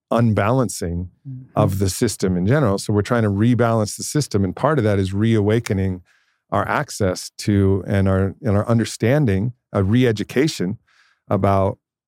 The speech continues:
Speaker 1: sexuality and
Speaker 2: Mm-hmm.
Speaker 1: plant medicine.
Speaker 2: Yes. Going to the basis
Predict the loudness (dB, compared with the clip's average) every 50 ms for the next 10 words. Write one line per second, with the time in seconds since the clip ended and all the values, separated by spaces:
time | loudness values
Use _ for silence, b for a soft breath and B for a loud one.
0 | _ -6 -4 -4 -4 -4 -2 0 0 2 2 2 2 2 0 0 -2 -6 -4 -2
1 | 0 0 2 2 2 0 0 -2 -4 -8 -12 -12 -12 -12 -14 -14 -16 -18 -20 _
2 | _ _ _ -6 -6 -6 -6 -10 -18 -20 -20 -20 _ _ _ -20 -20 B B B
3 | B B B B -4 0 0 2 2 4 2 2 0 0 -4 -8 _ _ _ _
4 | _ _ -18 -10 -4 -2 0 2 2 2 2 0 0 -2 -4 -6 -10 _ _ _
5 | _ _ _ -2 -2 0 2 2 2 2 2 0 -2 -6 -8 -8 -8 -12 -16 -16
6 | -18 -20